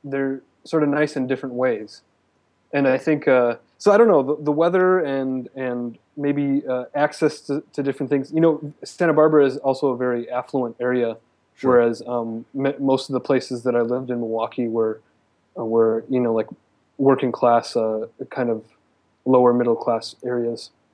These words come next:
Speaker 2: Yeah. Yeah,
Speaker 1: And
Speaker 2: that
Speaker 1: so I think, you know, like, the socioeconomic,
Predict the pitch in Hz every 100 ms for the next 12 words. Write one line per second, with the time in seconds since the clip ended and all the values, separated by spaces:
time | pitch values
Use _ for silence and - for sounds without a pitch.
0 | _ _ _ _ 110 123 98 - _ _
1 | - 160 156 156 135 170 143 160 160 143
2 | 139 143 - 156 147 151 131 127 - 123
3 | 127 127